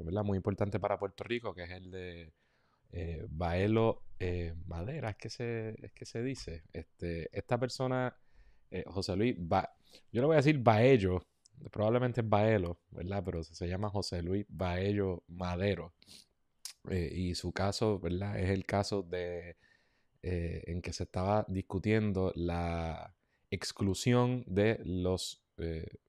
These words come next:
puertorriqueños o de las personas que residen en Puerto Rico de los beneficios del seguro social suplementario.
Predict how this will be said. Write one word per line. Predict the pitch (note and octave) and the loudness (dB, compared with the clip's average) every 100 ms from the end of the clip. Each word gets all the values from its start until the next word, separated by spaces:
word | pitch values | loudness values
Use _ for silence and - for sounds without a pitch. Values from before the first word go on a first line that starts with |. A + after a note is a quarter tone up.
| _ - | _ 0
puertorriqueños | G2+ B2 B2 C3+ C3+ C#3 | 2 4 4 4 2 4
o | B2 | 4
de | A2 | 4
las | G2+ | 2
personas | G2 G#2 A2 | 0 -2 -2
que | G#2+ | -2
residen | G#2 G#2+ G#2+ | -2 0 -2
en | G2 | 0
Puerto | G#2+ A2 | -2 0
Rico | A2 G#2+ G2+ | 0 2 0
de | F#2 | 2
los | G2 | 0
beneficios | F#2+ F#2+ A2 G#2 G2+ | 0 0 0 -2 -6
del | F2+ | -6
seguro | - F2 F2 F2+ | -8 -8 -10 -10
social | - - F#2+ | -10 -6 -6
suplementario. | F2+ F2 F2 F2 F2 A2 A2 G2+ | -6 -10 -12 -14 -8 -4 -4 -4